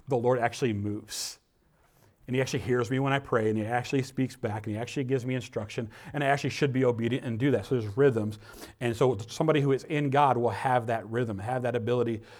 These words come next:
to be in that place. And, and you might be in God and just not quite be there. You hear from God occasionally. It's just a matter of making some adjustments to get to the point where we can hear from the Lord consistently. Now, granted,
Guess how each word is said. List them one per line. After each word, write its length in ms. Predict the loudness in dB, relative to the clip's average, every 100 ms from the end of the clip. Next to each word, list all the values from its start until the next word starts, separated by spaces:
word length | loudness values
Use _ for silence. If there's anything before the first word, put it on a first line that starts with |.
| -12
to 100 | -6
be 140 | 0 0
in 80 |
that 160 | 0 -4
place. 420 | -2 -2 -2 -12 -14 _ -20 -18 -2
And, 240 | -2 -2
and 220 | -4 -2 0
you 100 | 6
might 260 | 6 6
be 200 | 4 2
in 160 | 2 4
God 200 | 6 6
and 140 | 4
just 220 | -2 -4
not 260 | -4 -4 -4 _
quite 200 | -8 -6
be 100 | -2
there. 120 | 0
You 80 | 0
hear 80 | -2
from 160 | -4 -4
God 120 | -4
occasionally. 560 | -2 -4 -2 -4 -4 -6 -18 -8
It's 120 | -6
just 140 | -4 -2
a 20 |
matter 240 | -2 0
of 80 | 0
making 260 | -2 -4 -6
some 140 | -6
adjustments 580 | -4 -4 -6 -16 -16 -20 _ _ _ _ _
to 80 | -8
get 120 | -6
to 40 | -6
the 80 |
point 260 | -8 -10 -10
where 120 | -6
we 80 | -6
can 100 | -6
hear 220 | -4 -4
from 140 | -4 -6
the 60 |
Lord 280 | -2 -2 -2 -10 -20 _ _ -20
consistently. 520 | -10 -6 -6 -6 -10 -10 _ _ _ _ _
Now, 60 | -2
granted, 340 | 2 4 2